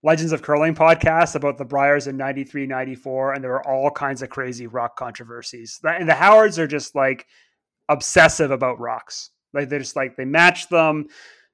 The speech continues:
They're hyper obsessed about who throws what one. If you ever listen to them, probably more than any team, they've got, like, some interesting number combo. Each player's got a cutter and a straight one. They're, they're, like, they're just super obsessive about it. So,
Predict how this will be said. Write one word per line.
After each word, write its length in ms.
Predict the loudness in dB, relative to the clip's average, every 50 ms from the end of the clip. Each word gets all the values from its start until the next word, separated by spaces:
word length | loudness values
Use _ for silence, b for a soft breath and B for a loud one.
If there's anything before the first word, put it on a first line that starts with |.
| _ _ _ _
They're 100 | -10 -2
hyper 320 | 2 4 4 4 6 4 2
obsessed 340 | 2 4 2 0 0 0
about 180 | -2 -2 -2 -2
who 160 | 0 -2 -2
throws 340 | -2 -2 -4 -4 -4 -4 -6
what 220 | -8 -8 -8 -6
one. 240 | -2 0 0 2 2
If 140 | 0 -2 2
you 40 | 2
ever 200 | 2 4 4 2
listen 320 | 2 0 -2 -2 -6 -8
to 60 | -6
them, 200 | -6 -8 -8 -6
probably 260 | 0 0 2 2 2 -2
more 220 | -2 -4 -4 -4
than 140 | -4 -6 -8
any 260 | -8 -6 -6 -6 -6
team, 380 | -6 -6 -6 -6 -6 -6 -6 -8
they've 180 | -10 -12 -8
got, 220 | -6 -6 -6 -6 -6
like, 160 | -8 -8 -6
some 200 | -6 -8 -8 -6
interesting 460 | -10 -10 -10 -12 -10 -10 -10 -6 -2
number 280 | -2 -2 -2 -2 -4 -6
combo. 720 | -4 -6 -6 -4 -4 -2 -2 0 2 4 4 4 2 0 b b b b b b b _ _ _
Each 200 | -10 -10 -10 -2
player's 300 | 0 2 2 2 2 0
got 160 | -2 -4 -4
a 60 | -4
cutter 400 | -4 0 4 4 6 6 4 2
and 100 | 2 0
a 40 | -4
straight 340 | -10 0 4 4 4 4 4
one. 320 | 2 4 4 4 2 2
They're, 180 | 0 -2 -4 0
they're, 200 | 4 6 8 8
like, 220 | 8 8 6 4 2 -6 -14 -4
they're 100 | -2 -2
just 220 | 0 0 -2 -2 -2
super 260 | -2 0 2 2 2
obsessive 460 | 2 2 0 -2 -2 -2 0 0 0
about 320 | 2 4 4 4 4 4 2
it. 200 | 0 -2 -6 -12
So, 460 | 0 4 6 8 8 8 6 2